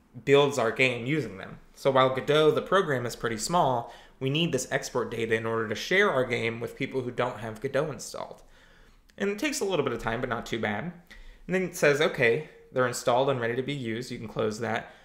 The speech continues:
Then we go back to project, back to export. Our web export's still there. And now we need to go and click here into export path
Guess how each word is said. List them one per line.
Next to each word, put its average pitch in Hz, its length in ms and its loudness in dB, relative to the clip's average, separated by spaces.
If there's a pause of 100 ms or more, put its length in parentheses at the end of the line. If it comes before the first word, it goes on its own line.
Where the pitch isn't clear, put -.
(160)
Then 131 140 -2
we 127 80 2
go 113 160 4
back 185 440 2
to 151 80 0
project, 110 720 0
back 156 300 0
to - 140 -8
export. - 680 -2 (100)
Our 135 140 2
web 214 240 4
export's 147 460 2
still 127 320 0
there. 120 500 2 (680)
And 139 140 -2
now 196 340 0
we 208 140 2
need 175 220 -4
to 143 80 -8
go 123 340 4
and 117 180 -4
click - 280 -2
here 127 180 0
into 120 240 -4
export - 420 -6
path - 360 -14